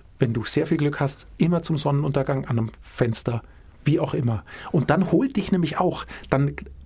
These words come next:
dann, ich will fast sagen, ummantelt dich nämlich so ein, so eine Art Schutz, so ein, so ein Kokon. Das ist fast so wie im Zug sitzen und Flugmodus einschalten. Da gibt's, da hast du eine derart starke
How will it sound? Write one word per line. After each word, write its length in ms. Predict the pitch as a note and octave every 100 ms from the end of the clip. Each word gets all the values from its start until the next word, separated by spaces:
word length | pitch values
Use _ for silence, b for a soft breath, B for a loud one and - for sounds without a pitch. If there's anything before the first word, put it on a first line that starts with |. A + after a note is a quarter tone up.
| -
dann, 240 | C#3 C#3 C#3+ - - - - - - - -
ich 140 | - E3
will 100 | -
fast 200 | D#3+ -
sagen, 220 | D#3 E3+
ummantelt 760 | D3 D3 D#3 G#3 - A#2 - B B B E3+
dich 140 | E3
nämlich 260 | F3 D3+ -
so 140 | D3
ein, 220 | C#3+ C#3 B B B B -
so 140 | - D3
eine 160 | D3
Art 160 | - D3+
Schutz, 400 | - B3 - -
so 120 | C#3
ein, 120 | C3+ C3
so 160 | D#3+
ein 80 | D3
Kokon. 500 | C#3+ D3 - F#3 B2 B B -
Das 160 | C3
ist 140 | F#3+ -
fast 320 | G#3 G#3+ -
so 160 | G#3 G3
wie 80 |
im 140 | F#3+ -
Zug 260 | - B3+
sitzen 340 | - G#3+ - G3
und 100 | D#3
Flugmodus 540 | F#3+ G3+ B2+ A#2 A2+
einschalten. 600 | C3 A2 A2+ G#2 - A2 B B -
Da 100 | C3+
gibt's, 320 | - - - -
da 160 | C3
hast 180 | D#3 -
du 60 | F3
eine 120 | D3+
derart 400 | D3+ G3+ A3 G#3
starke 580 | - D#3 G3 G3+ F3